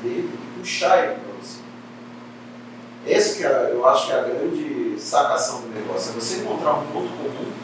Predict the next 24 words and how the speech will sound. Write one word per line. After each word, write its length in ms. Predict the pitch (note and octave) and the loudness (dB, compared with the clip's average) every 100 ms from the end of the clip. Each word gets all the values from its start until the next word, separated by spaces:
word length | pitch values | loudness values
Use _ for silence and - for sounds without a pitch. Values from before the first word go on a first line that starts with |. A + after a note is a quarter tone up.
| - | -10
que 60 | - | -4
vocês 540 | A#2+ A#2 A#2 A2+ - - - | -2 0 -2 -4 -6 -6 4
falem, 380 | - - - - - - - - - - | 6 8 4 -4 -10 -12 -14 -14 -12 -6
comece 400 | E3+ D#3+ - F3+ | -2 0 0 0
a 40 | |
trocar 400 | - C#3 - - | 0 -2 4 8
essas 240 | - A#2+ B2 | 8 6 -2
informações 540 | A#2+ B2 A#2+ - A#2 | -6 -6 -6 -6 -8
entre, 420 | A2+ A#2+ - - | -8 -10 -10 -8
entre 600 | G#2 - - A2 A#2 G#2 | -8 -10 -10 -10 -8 -6
vocês 460 | G2+ G#2 A#2 - - | -4 -2 -2 -2 -2
e 540 | - - - - - | -6 -10 -12 -12 -8
você 280 | G#4+ G#4+ - - | -4 -4 -4 -6
puxar 480 | F#4 - - - - | -2 0 2 2 4
ele 260 | A#2+ A#2+ A#2 | 2 0 -4
para 100 | - | -4
alguma 300 | C#3 - D3 | -4 -2 -2
coisa 360 | A#2 A2 A#2+ - | -2 -2 -2 -2
que 600 | - - - - - - | -8 -10 -12 -12 -12 0
possa 440 | A#2+ A#2+ A#2 - - - - - | 6 8 6 0 -6 -10 -12 -8
levá-lo 400 | - - - - | -4 -2 0 -2
para 80 | - | -2
algum 260 | - - | -8 -8
lugar. 280 | - - - | -6 -6 -6